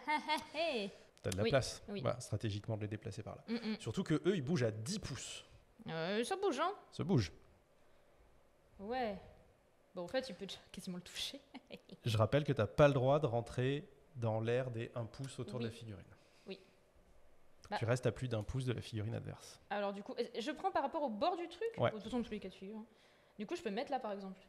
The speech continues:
Speaker 2: Oui.
Speaker 1: Mais là, je peux pas. Enfin.
Speaker 2: Là, tu serais trop proche.
Speaker 1: Ok, donc je peux me mettre par là.
Speaker 2: Hmm.
Speaker 1: Donc je peux dire que je le mets genre là.
Speaker 2: Hmm. Dans les dix pouces, sans souci.
Speaker 1: Ok. Et alors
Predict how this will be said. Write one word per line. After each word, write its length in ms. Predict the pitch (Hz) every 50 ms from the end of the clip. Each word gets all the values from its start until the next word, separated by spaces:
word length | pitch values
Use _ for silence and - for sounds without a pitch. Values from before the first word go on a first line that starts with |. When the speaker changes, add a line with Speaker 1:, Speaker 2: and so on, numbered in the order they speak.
| - - -
Speaker 2:
Oui. 100 | - - - - - - - - - - - -
Speaker 1:
Mais 80 | - 196
là, 100 | 190 247
je 80 | 247
peux 80 | - 254
pas. 240 | 247 185 175 - - - - - - - - _ _ _ _
Enfin. 260 | - 240 220 190 - -
Speaker 2:
Là, 180 | 127 120 127 135
tu 100 | - 127
serais 140 | - - 117
trop 120 | - -
proche. 320 | 113 - - - - - - - - 214
Speaker 1:
Ok, 120 | 208 - 190 175
donc 120 | 180 180
je 60 | - -
peux 100 | - 190
me 60 | 185
mettre 180 | 202 240 240
par 200 | - - 214 208
là. 140 | 190 180 180 185
Speaker 2:
Hmm. 80 | - - - - - - - _ _ _ _ _ _ _ _ _ _ _ _ _ _ _ _ _ _ _ _ -
Speaker 1:
Donc 160 | 175 190 180
je 100 | - -
peux 140 | - - 196
dire 240 | 175 190 254 277 269
que 100 | - 226
je 120 | 190 175 180
le 80 | 180
mets 180 | 180 196 240 247
genre 220 | 190 190 180 175 175 202
là. 120 | 285 311 311 - - - - - -
Speaker 2:
Hmm. 100 | - 123 123 - - - - - - _ _ _ - - - _ - - - - - - - - - -
Dans 100 | 110 104
les 100 | 98 98
dix 120 | 95 95 92
pouces, 420 | - - - 104 139 - - - - - - - _ _ _ _ _ _ _
sans 160 | - - 160
souci. 280 | - - 131 - - - - _ _ - - _ _ _ 240
Speaker 1:
Ok. 160 | 294 302 247
Et 160 | 214 208 208 - - - - - _ _ _ _ _ _ _ _ _ _ - 180 185
alors 280 | 180 170 165 151 -